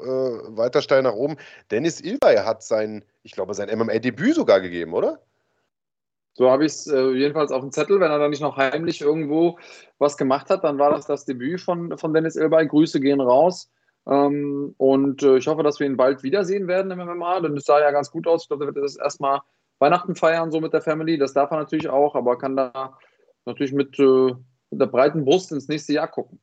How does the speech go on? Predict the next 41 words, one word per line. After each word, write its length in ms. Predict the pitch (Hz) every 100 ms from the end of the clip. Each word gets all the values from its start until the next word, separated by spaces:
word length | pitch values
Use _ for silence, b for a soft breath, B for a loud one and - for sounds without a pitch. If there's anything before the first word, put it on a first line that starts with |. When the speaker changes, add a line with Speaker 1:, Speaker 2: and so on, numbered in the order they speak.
| _ _ _ _ _ _ _
Speaker 1:
Absolut. 400 | - - 113 127
Dennis 240 | 104 -
Ilber 260 | - 117 117
ja, 320 | 117 113 117
Speaker 2:
<laughs> 20 |
Speaker 1:
äh, 800 | 85 110 107 107 107 101 98 92
ja, 180 | 98 98
im 160 | 98 92
Boxen 540 | 101 - 120 117 113
schon, 280 | - 107 107
schon 120 | 101
viele 180 | 98 110
Jahre 200 | 110 110
eine 120 | 107
Macht, 320 | 101 117 -
auch 220 | 98 120 -
Freund 260 | 104 113
des 100 | 110
Podcasts, 560 | - 117 - 120 117 -
auch 120 | 101
schon 140 | -
bei 60 | 98
uns 160 | 98 -
gewesen. 320 | 110 107 107 - B B B B
Äh, 60 | 101
erfolgreiches 600 | 104 98 110 104 107 104
Debüt, 360 | 110 101 107 87
Ground 180 | 95
and 120 | 98 90
Pound 200 | 104 92
in 60 |
der 100 | 90
ersten 260 | 87 90 -
Runde 220 | 92 117
kann 140 | 110
man 160 | 107 107
machen. 220 | 107 117
Vlado 240 | - 147 151
Sikic 340 | 131 - -
ist 180 | 190 -
zurück, 380 | 202 233 -